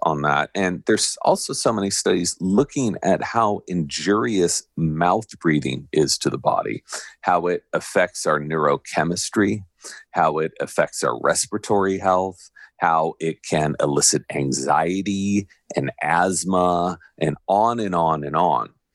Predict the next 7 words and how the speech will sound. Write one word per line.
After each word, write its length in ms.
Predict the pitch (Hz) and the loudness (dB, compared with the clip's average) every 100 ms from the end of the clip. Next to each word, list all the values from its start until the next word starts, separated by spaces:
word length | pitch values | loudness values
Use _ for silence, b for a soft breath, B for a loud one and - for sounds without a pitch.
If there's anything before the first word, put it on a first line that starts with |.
| B B B B - | B B B B 0
And 260 | 104 101 - | 0 0 -4
again, 400 | 120 202 127 107 | 0 2 0 -2
not 220 | 120 156 | 0 2
a 60 | 156 | 4
lot 180 | 139 120 | 4 2
of 80 | |
controversy. 800 | - 139 139 82 80 73 80 69 | 2 0 0 0 0 0 -2 -2